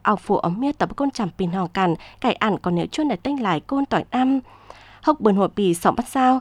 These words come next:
cá huyền có mi cài sòng hỏi, pet ship đổi ảo cằn. Cánh có báo mi côn là, lọ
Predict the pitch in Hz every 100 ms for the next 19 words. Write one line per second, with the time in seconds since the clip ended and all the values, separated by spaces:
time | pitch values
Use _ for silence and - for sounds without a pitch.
0 | - - 240 330 214 - 208 269 214 180
1 | 160 196 170 196 160 - 269 285 - 285
2 | - 208 165 - 185 - 190 185 165 -
3 | - - - _ _ _ _ _ _ _
4 | - 208 185 254 - 214 180 190 269 -
5 | 277 240 202 165 - - - 214